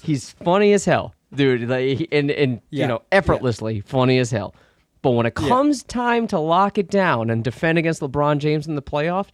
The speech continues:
Speaker 1: you
Speaker 2: He'll
Speaker 1: can
Speaker 2: be there
Speaker 1: count
Speaker 2: for
Speaker 1: on
Speaker 2: you.
Speaker 1: him. Yeah.
Speaker 2: Oh, yeah.
Speaker 1: So, so I'm saying O G is Goofy.
Speaker 2: Ooh, I like that. I like that. And I had a, a lot of,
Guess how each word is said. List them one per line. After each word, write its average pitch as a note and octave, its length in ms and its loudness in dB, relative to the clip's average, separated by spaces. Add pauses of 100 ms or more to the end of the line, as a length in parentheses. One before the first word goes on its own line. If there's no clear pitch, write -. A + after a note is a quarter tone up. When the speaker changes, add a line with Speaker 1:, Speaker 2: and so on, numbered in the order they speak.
(240)
Speaker 1:
you A2 80 -8
Speaker 2:
He'll D#3+ 100 2
Speaker 1:
can G#3+ 40 2
Speaker 2:
be D3 80 0
there C3+ 80 2
Speaker 1:
count A2 140 0
Speaker 2:
for G2 60 -4
Speaker 1:
on F#2+ 60 -6
Speaker 2:
you. F#2 80 -8
Speaker 1:
him. - 120 -12 (200)
Yeah. A#2 260 -2
Speaker 2:
Oh, C#4 40 -4
yeah. D#3+ 200 -4
Speaker 1:
So, F2+ 160 -10 (120)
so - 140 -8
I'm A#2+ 60 -4
saying A2+ 220 -4
O A#2 120 0
G B2 140 -4
is A2+ 140 -4
Goofy. A#3+ 300 -6
Speaker 2:
Ooh, A2 40 -16 (460)
I A3 100 -8
like B3 300 -10
that. C#3 240 -6
I F#3 80 -6
like G#3 240 -4
that. C#3 200 -6
And E3+ 200 -4 (260)
I E3+ 60 -4
had A3 240 -4
a, - 200 -12 (200)
a D3 100 0
lot D#3 480 -2
of, C3+ 380 -6